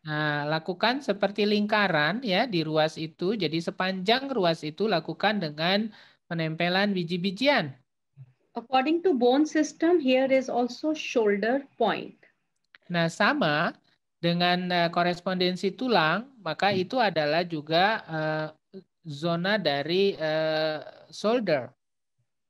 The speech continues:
Speaker 1: bahunya.
Speaker 2: So you can arrange seeds like this.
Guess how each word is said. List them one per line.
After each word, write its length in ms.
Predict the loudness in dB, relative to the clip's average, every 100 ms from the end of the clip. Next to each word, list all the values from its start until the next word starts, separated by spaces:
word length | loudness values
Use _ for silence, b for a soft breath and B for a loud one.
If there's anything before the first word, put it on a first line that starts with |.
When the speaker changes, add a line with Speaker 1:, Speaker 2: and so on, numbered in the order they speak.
| _ _
Speaker 1:
bahunya. 680 | -6 -4 -2 -2 -2 -4 -10 _ _ _ _ _ _ _ _ _ _ _ _ _
Speaker 2:
So 320 | -14 -8 -6
you 160 | -4 -4
can 460 | -2 -2 -2 -8 -16 _ _ _ _ _ _ _ -4
arrange 400 | 0 0 0 -2
seeds 400 | -2 0 0 -2
like 320 | -2 0 -2
this. 480 | -4 -6 -8 _ _